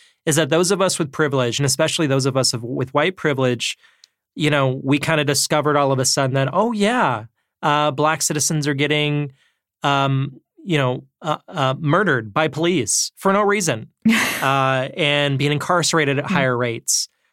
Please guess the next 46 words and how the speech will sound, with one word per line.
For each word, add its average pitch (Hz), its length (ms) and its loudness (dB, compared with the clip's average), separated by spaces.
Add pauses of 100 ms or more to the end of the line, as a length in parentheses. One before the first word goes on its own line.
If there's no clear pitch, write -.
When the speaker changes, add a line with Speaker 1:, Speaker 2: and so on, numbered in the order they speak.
(160)
Speaker 1:
Um, 135 580 0
you 160 100 0
know, 135 60 0
those 143 180 2
of 147 80 2
us 147 160 0
with 160 120 -4
male 196 180 0
privilege 127 540 -2
that, 135 320 0 (120)
you 156 100 -2
know, 139 120 2
women 143 440 0
are, 139 680 0 (340)
you 180 140 -4
know, 135 100 2
being 151 600 0
raped 143 400 0
at 135 40 -4
disproportionate 147 600 -2
rates 143 260 2
on 143 140 0
college 147 300 0
campuses 139 760 0
and 135 360 0 (480)
sexually 165 340 0
harassed 156 340 2
in - 40 0
the 165 60 0
workplace, 180 540 0
not 139 160 0
getting 143 220 -2
paid, 139 460 0
you 175 120 -6
know, 139 60 0
enough 135 220 0
for 143 100 0
what 135 120 2
they 139 120 0
do. 165 480 2
And 127 340 0 (840)
there's 170 400 0
all 185 180 2
these 196 220 2
things 175 580 0
that 147 320 0